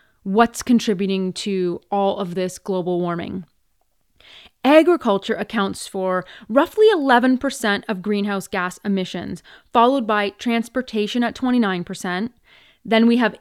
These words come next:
industry at thirty percent and residential and commercial at thirty-one percent. And yes, I realize this adds up to a hundred and one percent, but these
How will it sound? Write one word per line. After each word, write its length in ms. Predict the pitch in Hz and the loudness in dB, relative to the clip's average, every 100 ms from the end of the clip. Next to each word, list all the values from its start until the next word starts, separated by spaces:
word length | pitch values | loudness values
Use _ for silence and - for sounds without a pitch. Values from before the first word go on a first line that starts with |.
| - | -2
industry 720 | 247 240 240 - - 208 214 | 4 6 4 0 -8 -6 -6
at 280 | 208 214 _ | -4 -6 _
thirty 260 | 220 208 202 | 0 2 0
percent 560 | 196 - 190 180 247 _ _ - - - | -6 -8 -8 -6 -6 _ _ -20 -18 0
and 240 | 240 220 214 | 2 6 6
residential 640 | 254 339 302 294 - 302 | 6 4 2 0 0 -2
and 240 | - 233 | 0 0
commercial 560 | - 240 208 202 226 208 | 2 0 0 -2 -4 -4
at 220 | 208 208 | -4 -4
thirty-one 480 | 226 202 196 180 180 | -2 -2 -2 -4 -6
percent. 560 | 185 - 175 - - - _ _ - - _ _ | -8 -10 -10 -10 -16 -20 _ _ -20 -20 _ _
And 220 | 247 247 240 | 4 6 8
yes, 500 | 190 175 - - - _ _ 226 | 4 0 -10 -14 -16 _ _ 2
I 120 | 233 | 4
realize 440 | 233 233 247 269 | 6 4 4 4
this 200 | 262 277 - | 0 -2 0
adds 280 | 214 214 | 2 2
up 200 | 208 208 | 0 -2
to 180 | - 214 | -2 0
a 40 | 208 | 0
hundred 260 | 214 220 | 2 2
and 140 | 247 247 | 4 4
one 160 | 240 | 2
percent, 520 | 311 262 208 226 262 - - - | 0 0 2 2 -2 -10 -16 0
but 180 | 240 233 | 0 2
these 240 | 262 294 | 2 2